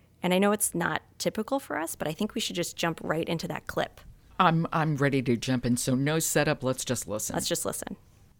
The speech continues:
Speaker 2: Okay. This is The Majesties by Tiffany Tsao, read by Nancy Wu.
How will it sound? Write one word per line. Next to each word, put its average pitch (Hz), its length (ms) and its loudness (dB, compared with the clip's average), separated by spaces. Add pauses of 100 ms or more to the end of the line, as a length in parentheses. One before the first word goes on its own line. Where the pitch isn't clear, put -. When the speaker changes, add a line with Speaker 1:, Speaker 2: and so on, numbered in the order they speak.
(140)
Speaker 2:
Okay. 131 540 -4 (220)
This 143 200 0
is 139 140 0
The 131 80 4
Majesties 131 800 2
by 110 160 -2
Tiffany 131 480 0
Tsao, 127 640 -2
read 127 400 0
by 98 160 -6
Nancy 117 460 -6
Wu. 120 360 -10